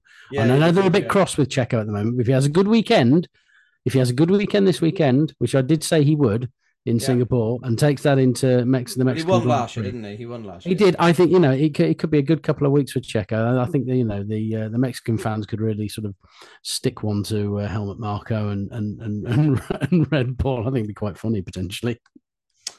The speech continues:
Speaker 1: Yeah, yeah, that's true, that's true. But, um, yeah, it's just, I don't know, the sport hasn't got room for things like this, have they, really?
Speaker 2: No,
Speaker 1: You've
Speaker 2: it doesn't.
Speaker 1: just
Speaker 2: It's a
Speaker 1: gotta be
Speaker 2: modern sport.
Speaker 1: careful with what you say, it's ridiculous.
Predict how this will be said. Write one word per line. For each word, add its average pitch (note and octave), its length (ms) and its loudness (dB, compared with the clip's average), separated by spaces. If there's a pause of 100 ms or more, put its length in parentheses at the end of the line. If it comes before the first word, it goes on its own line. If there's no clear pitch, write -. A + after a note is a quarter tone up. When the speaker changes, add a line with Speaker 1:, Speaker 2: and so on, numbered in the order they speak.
(480)
Speaker 1:
Yeah, E3+ 320 2
yeah, E3+ 240 -2
that's - 260 -10
true, C#3 300 -6
that's C#3 180 -10
true. C3 260 -8
But, C#3+ 200 -6
um, D#3 260 -2
yeah, A3+ 320 -2
it's G3 160 -6
just, - 420 -10
I D3+ 280 -10
don't C#3+ 140 -8
know, C#3 220 -4
the C3+ 280 -12
sport D#3+ 340 -6
hasn't C#3 180 -10
got B2+ 160 -12
room C3 200 -8
for A#2 80 -18
things A#2+ 180 -12
like A#2 80 -12
this, C3 200 -8
have A#2 100 -12
they, A#2 120 -10
really? A#2 160 -12
Speaker 2:
No, F#4+ 120 4
Speaker 1:
You've - 160 0
Speaker 2:
it - 40 -20
doesn't. A#3+ 220 2
Speaker 1:
just B2 160 -4
Speaker 2:
It's D#3+ 100 -2
a A3 40 2
Speaker 1:
gotta A3+ 160 2
be - 20 -
Speaker 2:
modern G3 160 0
sport. F#3 280 0
Speaker 1:
careful E3 80 -4
with B2 100 -14
what C#3 160 -12
you D3 80 -18
say, E3 400 -16
it's - 200 -18
ridiculous. - 220 -10